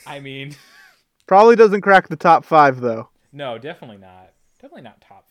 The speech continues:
Speaker 1: five. Um, does the G C P D lockup count?
Speaker 2: Yeah, probably.
Speaker 1: Yeah. Anyway.
Speaker 2: Anyway.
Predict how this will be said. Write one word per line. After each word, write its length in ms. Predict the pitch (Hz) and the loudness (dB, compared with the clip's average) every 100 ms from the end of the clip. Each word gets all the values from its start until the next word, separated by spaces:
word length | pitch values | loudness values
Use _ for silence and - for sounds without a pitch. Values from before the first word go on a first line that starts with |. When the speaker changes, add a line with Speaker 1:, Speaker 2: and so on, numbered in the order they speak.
| _ | _
Speaker 1:
five. 220 | _ _ _ _ _ _ _ 120 | _ _ _ _ _ _ _ -20
Um, 600 | 117 107 101 98 95 87 _ _ _ _ | -20 -20 -20 -20 _ _ _ _ _ _
does 140 | 139 | -20
the 80 | 151 | -20
G 180 | 127 170 | -20 -20
C 160 | 180 220 | -20 -20
P 140 | 190 | -20
D 100 | 151 | -20
lockup 460 | 120 107 104 110 _ | -20 -20 -20 -20 _
count? 300 | 143 143 156 _ _ _ _ _ _ _ - _ - | -20 -20 -20 _ _ _ _ _ _ _ -20 _ -4
Speaker 2:
Yeah, 320 | 170 190 190 | 0 2 2
probably. 560 | 156 151 165 151 151 147 _ _ 104 | 2 2 2 0 -4 -6 _ _ _
Speaker 1:
Yeah. 400 | 104 107 107 107 _ _ _ _ _ _ _ _ _ _ _ _ _ _ _ _ _ _ _ _ _ _ _ _ _ _ _ _ _ _ - | -20 -20 -20 -20 _ _ _ _ _ _ _ _ _ _ _ _ _ _ _ _ _ _ _ _ _ _ _ _ _ _ _ _ _ _ -20
Anyway. 220 | 190 131 | -18 -4
Speaker 2:
Anyway. 520 | 185 185 160 135 120 | -2 2 2 2 -2